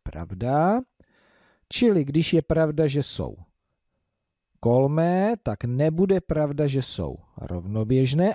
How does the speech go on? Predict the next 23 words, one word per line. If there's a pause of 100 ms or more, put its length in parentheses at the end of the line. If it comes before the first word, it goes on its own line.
ale
pros-, (140)
pozor, (720)
oni
jsou (360)
různoběžné. (480)
A
ta
speciální
vlastnost,
že
jsou
ještě
navíc
kolmé,
to
už
jsme
na
tu
váhu
položili. (420)
Takže